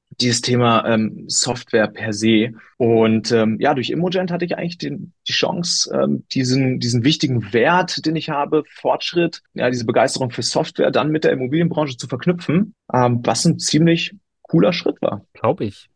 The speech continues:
Speaker 2: Es, es klingt schon tatsächlich so, du sagst, die Prozesse, die häufig halt relativ komplex sind.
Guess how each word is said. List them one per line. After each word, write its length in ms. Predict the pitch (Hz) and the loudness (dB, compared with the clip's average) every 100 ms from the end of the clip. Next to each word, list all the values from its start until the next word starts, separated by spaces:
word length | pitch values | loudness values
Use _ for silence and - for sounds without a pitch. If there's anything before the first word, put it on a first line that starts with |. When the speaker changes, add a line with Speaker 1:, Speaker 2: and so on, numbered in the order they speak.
| _ | _
Speaker 2:
Es, 200 | 160 - | -8 -8
es 180 | - - | -8 0
klingt 240 | 156 190 | 2 2
schon 160 | - 147 | 0 -2
tatsächlich 360 | 135 - 131 | 0 2 0
so, 240 | - 135 160 | 0 -2 -2
du 120 | 123 | 0
sagst, 500 | 127 127 - - _ | 2 2 0 -18 _
die 200 | 143 127 | -2 -2
Prozesse, 560 | - 123 - 151 - 147 | 0 0 2 0 2 0
die 180 | 135 | 2
häufig 400 | 117 131 - 135 | 2 2 0 -4
halt 220 | - 113 - | -4 -8 -4
relativ 320 | 123 117 - | -6 -6 -6
komplex 460 | 117 120 127 120 | -4 0 0 0
sind. 180 | - 123 | 0 0